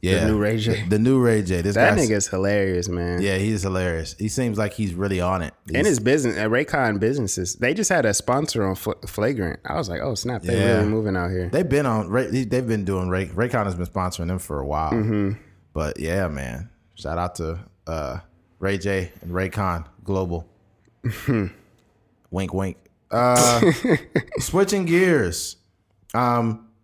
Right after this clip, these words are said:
Speaker 2: keeping the same energy in friendships. I think we've had some semi, uh, we brought this up a little bit on the podcast before, but I was thinking about this because I, I thought about some people, uh,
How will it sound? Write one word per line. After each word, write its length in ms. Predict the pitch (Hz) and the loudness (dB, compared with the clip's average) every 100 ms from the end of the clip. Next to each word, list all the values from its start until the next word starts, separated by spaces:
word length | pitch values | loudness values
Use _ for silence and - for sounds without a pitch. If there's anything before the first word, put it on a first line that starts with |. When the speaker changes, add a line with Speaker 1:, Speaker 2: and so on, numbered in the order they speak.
| _ - | _ -6
Speaker 2:
keeping 340 | 185 208 175 | -2 0 0
the 80 | 135 | 0
same 300 | 143 147 131 | 0 0 0
energy 360 | 131 123 107 | 0 0 -2
in 100 | 101 | -2
friendships. 600 | 95 113 110 - 92 76 - _ - | -4 -4 -4 -2 -4 -6 -12 _ -8
I 120 | - 208 | -2 -2
think 220 | 233 208 | -2 0
we've 200 | 180 139 | 0 2
had 340 | 151 139 120 | 2 2 2
some 300 | 113 131 123 | 0 0 0
semi, 680 | 113 123 113 107 104 95 92 | -2 -2 0 0 0 0 -2
uh, 400 | - 90 80 67 | -2 -2 -2 -2
we 100 | 104 | -4
brought 260 | 90 98 98 | 0 0 0
this 200 | 87 98 | -2 0
up 360 | 92 - _ - | -2 -4 _ -4
a 40 | |
little 240 | 90 95 101 | -2 0 0
bit 220 | 104 90 | 0 0
on 120 | 101 | -2
the 80 | 90 | 0
podcast 540 | 101 95 104 95 82 | 0 0 0 0 -2
before, 420 | 82 - 87 90 - _ _ _ _ - | -6 -4 -2 -4 -6 _ _ _ _ -2
but 360 | 117 147 135 | 2 4 4
I 100 | 123 | 2
was 160 | 175 170 | 2 2
thinking 260 | 175 170 147 | 0 0 2
about 240 | 135 120 | 2 2
this 180 | 131 127 | 2 0
because 380 | 120 123 117 - | 0 0 0 0
I, 260 | 110 - | -2 0
I 20 | 123 | 0
thought 220 | 139 127 | 2 2
about 320 | 110 117 104 | 4 2 2
some 180 | - 110 | 0 -2
people, 520 | 127 120 113 107 110 - _ _ _ _ | 0 0 0 0 -2 -10 _ _ _ _
uh, 160 | 101 101 | -2 -2